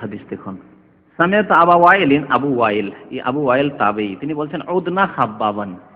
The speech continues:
আমরা খাব্বাব ইবনে আরাত রাদিয়াল্লাহু তাআলা আনহুর বিমার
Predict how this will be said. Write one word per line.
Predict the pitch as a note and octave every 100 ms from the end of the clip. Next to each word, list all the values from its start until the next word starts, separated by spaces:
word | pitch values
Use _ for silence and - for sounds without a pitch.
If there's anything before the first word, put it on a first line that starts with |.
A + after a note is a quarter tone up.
| _ _ _ _
আমরা | A2 B2+ C3+ A#2 A#2 D3+ F#3 -
খাব্বাব | C3 A2+ A#2+ D3 D#3+
ইবনে | D3+ D#3 -
আরাত | B2+ D3+ D3
রাদিয়াল্লাহু | A#2 A#2 A#2 G#2+ C3 C3+
তাআলা | C3 A#2 A2+
আনহুর | A2+ A#2+ G2 A2 D#3+ - - -
বিমার | B2+ C3 D3